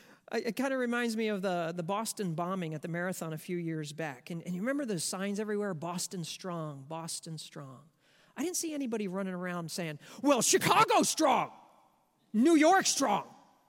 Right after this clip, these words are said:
Oswego, Plainfield strong." <laughs> What? No, Boston's strong and it's okay. It's okay. They're going through something. This little girl really helps me process Black Lives Matter.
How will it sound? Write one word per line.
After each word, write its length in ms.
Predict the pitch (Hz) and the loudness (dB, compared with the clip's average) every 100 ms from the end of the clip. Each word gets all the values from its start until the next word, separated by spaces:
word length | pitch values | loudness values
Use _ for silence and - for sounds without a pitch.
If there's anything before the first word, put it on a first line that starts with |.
| _ _ _ _ _ _ | _ _ _ _ _ _
Oswego, 720 | 254 359 - 240 466 403 349 | 2 4 2 6 8 8 6
Plainfield 560 | 277 269 359 208 240 208 | 6 4 4 4 4 2
strong." 440 | - 214 151 - - _ - _ _ _ _ | 0 0 -2 -6 -18 _ -20 _ _ _ _
<laughs> 140 | 320 - | -10 -8
What? 760 | 226 220 - - - - - - _ _ - - - - _ 403 | -4 -4 -2 -4 -6 -10 -12 -12 _ _ -20 -20 -20 -20 _ -6
No, 240 | 453 427 226 | -4 -2 -2
Boston's 480 | 208 339 - 480 | -2 -4 -6 -10
strong 320 | - 247 302 339 | -4 -2 -2 -2
and 80 | |
it's 180 | 349 - | -4 -2
okay. 800 | 427 415 - 427 494 480 320 170 165 _ - | -4 -4 -4 -2 0 0 0 -2 -8 _ -16
It's 160 | - | -6
okay. 440 | 359 - 359 415 339 | -6 -4 -4 -2 -2
They're 100 | 226 | -2
going 320 | 269 466 415 | -2 -2 -2
through 200 | 247 190 | -2 -2
something. 640 | - 180 151 185 143 208 - _ _ _ _ _ | -2 -4 -4 -6 -8 -10 -18 _ _ _ _ _
This 280 | 208 269 - | -2 0 0
little 220 | 311 277 | -2 -2
girl 440 | 202 196 196 196 202 | -2 -2 0 -2 -2
really 300 | 185 202 208 | -2 -2 -2
helps 420 | 165 196 214 - | -2 -6 -6 -6
me 140 | 208 | -6
process 880 | 190 - 175 175 - - 214 - - - _ - | -6 -10 -12 -8 -8 -8 -8 -8 -10 -14 _ -12
Black 340 | 165 170 - | -8 -8 -8
Lives 320 | 165 156 151 | -10 -10 -10
Matter. 400 | 160 143 123 - | -12 -12 -16 -20